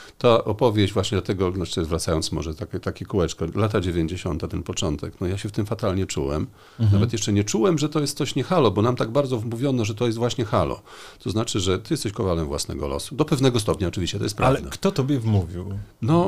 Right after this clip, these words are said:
Speaker 2: Mm.
Speaker 1: właśnie. To takie, wiesz co, to są takie... Kto, no, po nazwiskach to mogę
Speaker 2: No, po
Speaker 1: tam spróbować.
Speaker 2: nazwiskach,
Speaker 1: No,
Speaker 2: no,
Speaker 1: Balcerowicz, Korwin-Mikke.
Speaker 2: Ale naprawdę słuchałeś Balcerowicza?
Speaker 1: Wiesz, to oni byli też,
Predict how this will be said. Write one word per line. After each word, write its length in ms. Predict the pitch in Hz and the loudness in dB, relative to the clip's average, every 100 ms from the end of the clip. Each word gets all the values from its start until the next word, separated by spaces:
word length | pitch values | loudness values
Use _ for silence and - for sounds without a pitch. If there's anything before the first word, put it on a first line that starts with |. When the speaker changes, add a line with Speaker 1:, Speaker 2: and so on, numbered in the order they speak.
| 110 | 0
Speaker 2:
Mm. 140 | 101 101 - | -4 -4 -4
Speaker 1:
właśnie. 500 | 117 101 - - - - - 69 127 | -2 -2 -4 -8 -10 -10 -6 -4 -2
To 100 | 151 | -2
takie, 300 | 160 156 143 | 0 0 0
wiesz 160 | 139 | 0
co, 200 | - 127 | 2 2
to 160 | 143 139 | 2 0
są 180 | - 131 | 0 0
takie... 480 | 107 - 135 117 110 - - - - | -2 -2 0 0 -2 -10 -14 -14 -20
Kto, 240 | - 185 - 170 - | -6 -6 -4 -8 -8
no, 160 | 139 170 | -6 -4
po 120 | - | 0
nazwiskach 520 | 139 120 117 - 151 | 0 0 -2 -2 -4
to 120 | - 139 | -2 -2
mogę 160 | 160 | 0
Speaker 2:
No, 60 | 208 | 0
po 40 | |
Speaker 1:
tam 120 | 320 | 2
spróbować. 560 | 359 349 156 196 117 92 | 2 2 2 2 2 4
Speaker 2:
nazwiskach, 280 | 110 101 104 | 4 4 2
Speaker 1:
No, 60 | |
Speaker 2:
no, 60 | 101 | 0
Speaker 1:
Balcerowicz, 600 | 104 107 73 90 90 85 | 0 -2 0 0 -2 -6
Korwin-Mikke. 840 | 87 76 76 69 71 - - 73 104 | -6 -6 -6 -8 -10 -10 -8 -4 2
Speaker 2:
Ale 120 | 113 | 4
naprawdę 500 | 117 104 110 104 104 | 4 4 4 4 2
słuchałeś 500 | - 101 95 90 87 | 2 0 2 2 2
Balcerowicza? 600 | 92 87 95 90 90 - | -2 0 0 0 -2 -4
Speaker 1:
Wiesz, 300 | - 330 104 | 0 2 0
to 260 | - 143 - - - - _ _ _ - | 2 0 -2 -16 -20 -20 _ _ _ 0
oni 200 | 170 190 | 0 0
byli 160 | 185 | -2
też, 320 | 170 208 - | -2 -2 -2